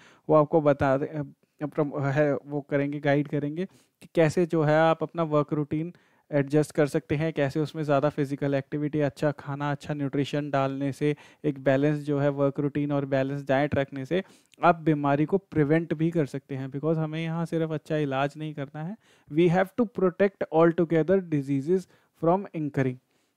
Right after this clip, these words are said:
ठीक है, तो इसीलिए जो है ये किया जाएगा। और इस चीज़ के लिए आप देखेंगे कि थर्टी फ़ाइव थाउजेंड न्यू क्रिटिकल जो केयर रिलेटेड बेड होते हैं, जिसे हम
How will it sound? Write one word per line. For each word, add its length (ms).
ठीक 160
है, 100
तो 220
इसीलिए 500
जो 160
है 260
ये 200
किया 320
जाएगा। 300
और 180
इस 280
चीज़ 320
के 120
लिए 280
आप 160
देखेंगे 480
कि 100
थर्टी 360
फ़ाइव 300
थाउजेंड 360
न्यू 300
क्रिटिकल 540
जो 380
केयर 240
रिलेटेड 480
बेड 260
होते 260
हैं, 140
जिसे 220
हम 260